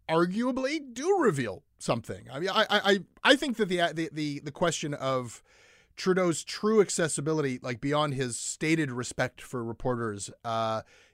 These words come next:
is a valid topic of some exploration. I, I, I think it's valid to criticize him for that, not just during this campaign. I think that he's done an incredibly good job of keeping the optics of accessibility,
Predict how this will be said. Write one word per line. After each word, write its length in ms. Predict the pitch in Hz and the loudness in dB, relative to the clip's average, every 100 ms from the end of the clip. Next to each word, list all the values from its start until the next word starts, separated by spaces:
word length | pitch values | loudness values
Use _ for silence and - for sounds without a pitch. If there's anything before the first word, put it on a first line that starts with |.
| _ - | _ 4
is 200 | 190 165 | 4 6
a 60 | |
valid 480 | 139 143 135 131 113 | 2 2 2 -2 -4
topic 340 | - 117 - | -4 -4 -4
of 100 | 113 | -10
some 120 | - 113 | -8 -8
exploration. 380 | 107 120 123 | -8 -8 -4
I, 160 | 208 202 | 2 4
I, 20 | |
I 160 | 208 190 | 6 6
think 140 | 196 | 4
it's 120 | 156 117 | 4 0
valid 240 | 127 117 | 0 0
to 60 | - | -4
criticize 460 | 120 101 110 101 | -8 -6 -6 -8
him 80 | 104 | -10
for 120 | 104 | -8
that, 120 | 107 | -6
not 200 | 135 139 | 0 0
just 420 | 123 123 - - 117 | 0 -6 -10 -16 -10
during 180 | 117 | -8
this 120 | 110 - | -8 -10
campaign. 580 | 104 95 139 117 95 - - | -10 -6 -6 -6 -10 -14 -10
I 80 | 127 | -6
think 140 | 127 | -6
that 100 | 117 | -6
he's 200 | 120 - - - - - | -8 -10 -14 -20 -20 -6
done 120 | - 147 | 0 0
an 120 | 127 | 0
incredibly 500 | 120 - 156 147 131 | -2 2 2 2 0
good 160 | 120 | -2
job 220 | 113 117 110 | -2 -2 -2
of 100 | - | -8
keeping 220 | 113 117 | -6 -6
the 100 | 113 | -2
optics 440 | 131 160 - - | 0 0 -2 -8
of 80 | 110 | -8
accessibility, 800 | 107 - 104 110 98 98 98 101 | -8 -6 -6 -8 -8 -8 -8 -10